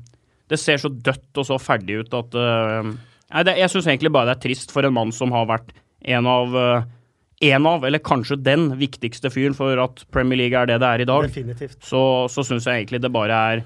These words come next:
Speaker 1: eh, for jævlig å se, og det, mm, og det gjelder for så vidt han Sanchez med leppa si og Instagram og alt dette der. Det, det, det er ikke Wenger eller Arsenal verdig i det hele tatt at, at dette her skal på en måte bli, eh, salmen ved reisens slutt for,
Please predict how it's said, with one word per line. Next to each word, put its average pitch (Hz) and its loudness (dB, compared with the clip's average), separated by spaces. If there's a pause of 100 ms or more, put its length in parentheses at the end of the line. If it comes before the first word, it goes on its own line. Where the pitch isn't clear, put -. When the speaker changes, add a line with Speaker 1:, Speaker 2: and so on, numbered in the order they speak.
(320)
Speaker 1:
eh, 117 0
for 127 0
jævlig 107 2
å 127 -2
se, 127 0
og 123 0
det, 120 2
mm, 120 -2 (400)
og 139 -2
det 147 6
gjelder 127 2
for 147 -2
så 123 0
vidt 127 -2
han 127 0
Sanchez 120 -4
med 127 0
leppa 120 -8
si 113 -4
og 117 0
Instagram 110 -2
og 110 -2
alt 117 -6
dette 113 -8
der. 104 -4
Det, 110 -4
det, 101 -8
det 123 -2
er 104 -2
ikke 123 -4
Wenger 107 -2
eller 113 2
Arsenal 107 -6
verdig 110 -4
i - -6
det 117 0
hele 107 0
tatt 117 -4
at, 110 -4 (240)
at 139 0
dette 123 -2
her 113 2
skal 120 -4
på 120 -14
en - -
måte 120 -6
bli, 113 -2 (420)
eh, 113 -4
salmen 113 2
ved 120 4
reisens 113 -2
slutt 117 -6
for, 120 2